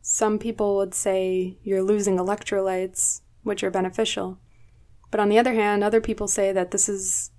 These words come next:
like, the purest water that you can get. So, the World Health Organization investigated demineralized water since about nineteen eighty. At water hardness over five millimoles per liter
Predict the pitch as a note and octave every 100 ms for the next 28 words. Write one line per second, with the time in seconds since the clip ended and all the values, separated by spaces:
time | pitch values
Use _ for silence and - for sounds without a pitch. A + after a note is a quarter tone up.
0 | - _ - F#3+ F#3 F#3 - G3 F#3+ -
1 | G3 F#3+ F#3 F3+ F3+ F3+ F3+ E3 F3 G#3+
2 | - - - - - - - - B3 G3+
3 | - - - - - G#3+ A#3 C4+ C4 A#3+
4 | A#3+ G#3+ G#3+ G#3 G#3 G#3 - A3 G3+ G3+
5 | G3 - A3 G#3+ G3+ G3 F#3 - - G3+
6 | F#3+ F#3+ F#3+ F#3+ F#3+ F#3 G3 F#3 F#3 F#3+
7 | - F#3 F#3 F3+ F#3 G3 F#3+ F#3+ A3 G3
8 | F#3 F3+ F3 E3+ - - - - - -
9 | - - - G#3 A#3 C#4+ C4+ C#4+ C#4+ C#4+
10 | - - A3 G#3+ G#3 - G3+ G3+ G#3 G3
11 | G3+ G#3 G#3 G3+ G3+ - G3 F#3 F#3 G#3
12 | A3+